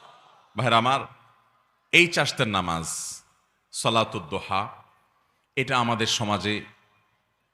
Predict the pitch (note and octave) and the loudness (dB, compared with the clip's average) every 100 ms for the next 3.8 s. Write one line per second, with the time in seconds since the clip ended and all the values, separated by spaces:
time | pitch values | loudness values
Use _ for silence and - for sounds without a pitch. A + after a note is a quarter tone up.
0 | _ - F#3+ - G3 E3 E3+ F3 D3 D#3+ | _ 0 2 4 2 4 2 -2 -2 -2
1 | E3+ C#3+ C3+ A#2+ A#2+ B2+ A2 G#2 C#3 B2+ | 0 2 2 0 0 0 0 -2 -4 -4
2 | - G#2+ G#2 G2 B2+ D3 - - _ _ | -2 -2 -2 -4 -2 -4 -6 -20 _ _
3 | _ _ _ B2 C#3+ D3 D#3+ E3+ | _ _ _ 2 4 4 2 0